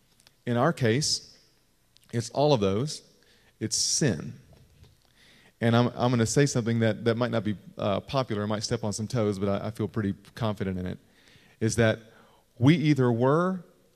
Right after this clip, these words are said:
or are slaves to sin. Everybody here.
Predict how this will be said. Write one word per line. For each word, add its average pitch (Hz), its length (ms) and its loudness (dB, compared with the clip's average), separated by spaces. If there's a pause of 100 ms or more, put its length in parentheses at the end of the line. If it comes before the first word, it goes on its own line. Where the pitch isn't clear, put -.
(220)
or 143 240 4
are 98 460 0 (420)
slaves 104 460 0
to 110 100 -4
sin. - 340 -4 (800)
Everybody 113 400 2
here. 107 300 -6